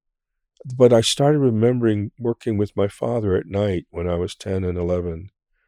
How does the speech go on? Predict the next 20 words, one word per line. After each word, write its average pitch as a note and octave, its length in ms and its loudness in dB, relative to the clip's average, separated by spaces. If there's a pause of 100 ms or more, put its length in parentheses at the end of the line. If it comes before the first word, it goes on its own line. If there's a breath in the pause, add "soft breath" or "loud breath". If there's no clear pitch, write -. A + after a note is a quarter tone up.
(800)
and G2+ 140 2
he A2 100 0
was G#2 460 0
assembling A2 640 2
these F2+ 560 -4 (200)
do-it-yourself G2 840 2 (320)
kits - 520 -4
to F#2+ 120 -4
make F#2 360 -4
equipment, - 520 -4 (840)
uh, F2+ 220 0
Heath - 340 -4
kit F2+ 320 0 (240)
and F2 200 -2
Dynakit, F2+ 580 -2 (220)
and F#2+ 160 -4
making F#2+ 360 -4
his F#2 160 -4
own F2+ 300 -4 (200)
electronics G2 920 -4